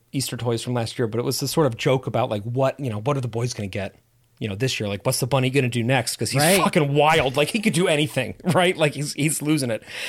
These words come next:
Speaker 1: And so a couple months ago, some friends of ours sent us this video that, that they thought, I think especially I would get a kick out of, which was this toy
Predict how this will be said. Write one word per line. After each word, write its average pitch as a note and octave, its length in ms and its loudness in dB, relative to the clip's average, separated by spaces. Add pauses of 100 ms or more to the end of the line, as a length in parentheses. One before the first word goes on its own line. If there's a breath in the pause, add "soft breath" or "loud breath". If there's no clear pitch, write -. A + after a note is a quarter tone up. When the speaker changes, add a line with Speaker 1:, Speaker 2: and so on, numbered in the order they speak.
(320 loud breath)
Speaker 1:
And D3 100 -6
so E3+ 140 4
a D3+ 80 2
couple G#3+ 240 0
months D#3 300 0
ago, A#2+ 360 2
some C#3+ 200 -4
friends E3 320 0
of C3+ 100 -2
ours A#2+ 260 2
sent C#3 280 0
us C3 180 0
this A#2+ 220 -2
video C#3+ 420 2
that, B2 340 -2
that B2+ 200 0
they B2+ 100 2
thought, B2+ 320 0
I C#3 60 -2
think - 360 -4
especially B2 380 -2
I A#2+ 140 2
would A#2 120 -2
get A2 100 -2
a G#2 40 -6
kick - 240 -6
out G#2+ 140 -2
of, G2 140 -10
which A#2+ 140 -6
was A#2+ 180 -4
this - 180 -10
toy B2+ 500 2